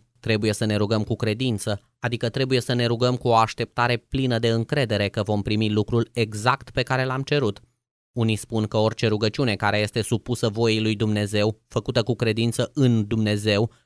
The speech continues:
și în dependență de Dumnezeu, este o rugăciune a credinței. Însă nu este rugăciunea credinței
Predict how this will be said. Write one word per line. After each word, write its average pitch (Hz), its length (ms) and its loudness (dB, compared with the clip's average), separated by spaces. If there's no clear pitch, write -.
și - 200 -2
în 117 200 4
dependență 110 680 2
de 104 120 -2
Dumnezeu, 104 600 0
este 135 260 2
o 113 100 8
rugăciune 104 540 2
a 123 100 0
credinței. 120 640 -2
Însă 135 320 4
nu 208 140 4
este 143 220 2
rugăciunea 117 520 2
credinței 120 720 0